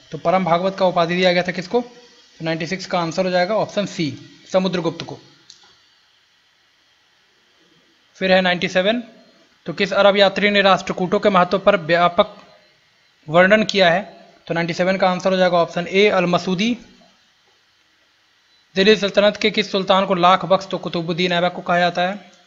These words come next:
Answer हो जाएगा option ए। दिल्ली सल्तनत के किस सुल्तान ने दारुल सिफा, दारुल सिफा फिरोज शाह तुगलक, ठीक है,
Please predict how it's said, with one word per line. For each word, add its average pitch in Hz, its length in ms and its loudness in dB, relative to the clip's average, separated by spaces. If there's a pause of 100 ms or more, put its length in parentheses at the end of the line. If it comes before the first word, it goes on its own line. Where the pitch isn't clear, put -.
(760)
Answer 170 240 -4
हो 180 60 -2
जाएगा 170 180 0
option 165 260 -4
ए। 180 220 -2 (1400)
दिल्ली 190 180 0
सल्तनत 208 380 2
के 226 80 -6
किस 196 180 -8
सुल्तान 202 360 0
ने 214 120 -2
दारुल 180 320 2
सिफा, 160 300 -4 (220)
दारुल 175 320 2
सिफा 208 260 0 (880)
फिरोज 190 260 -2
शाह 220 320 0
तुगलक, 160 360 -6 (840)
ठीक 196 100 -6
है, - 300 -4